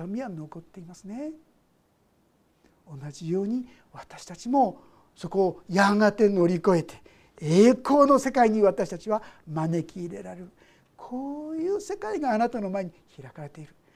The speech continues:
ああ、あなたの前の道はですね、今がどうであれ、やがてそれは光り輝く希望の世界なんだ。栄光の世界なんだ。どうぞこのことをしっかりと心に覚えていただけたらそう思います。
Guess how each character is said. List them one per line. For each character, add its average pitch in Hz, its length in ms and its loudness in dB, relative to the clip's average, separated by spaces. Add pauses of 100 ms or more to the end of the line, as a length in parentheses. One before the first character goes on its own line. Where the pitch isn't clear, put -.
(260)
あ 202 400 6
あ、 190 40 4
あ 190 40 6
な 240 140 6
た 233 140 2
の 226 100 0
前 240 240 4
の 262 240 -2
道 247 320 -6
は 277 100 -4
で 254 80 -4
す 262 120 -6
ね、 269 280 6 (580)
今 370 260 10
が 339 140 10
ど 311 220 8
う 302 40 2
で 294 100 4
あ 262 60 8
れ、 226 180 4
や 262 240 6
が 392 220 4
て 403 140 4
そ 381 120 0
れ 392 80 6
は 302 220 6
光 359 540 4
り 370 80 -4
輝 349 480 2
く 339 200 0 (220)
希 370 220 0
望 427 320 10
の 440 100 2
世 359 140 0
界 339 180 4
な 269 100 6
ん 226 80 0
だ。 170 160 2 (220)
栄 277 200 4
光 349 300 4
の 359 80 0
世 269 140 -2
界 254 160 4
な 180 120 -2
ん 175 80 -8
だ。 156 140 -14 (560)
ど 147 100 -20
う - 220 -20
ぞ 247 140 -2
こ 311 100 -2
の 277 120 2
こ 262 100 0
と 262 140 6
を - 180 -2
し - 180 -20
っ - 120 -20
か 247 100 -8
り 269 100 -4
と 277 300 0 (320)
心 151 300 -6
に 247 260 0 (160)
覚 143 300 -6
え 139 40 -8
て 151 120 -14
い 139 40 -14
た - 120 -12
だ 143 80 -12
け 160 100 -14
た 226 140 -6
ら 277 120 -4 (140)
そ - 240 -18
う - 20 -18
思 143 160 -20
い 151 60 -20
ま 190 100 -4
す。 - 200 -8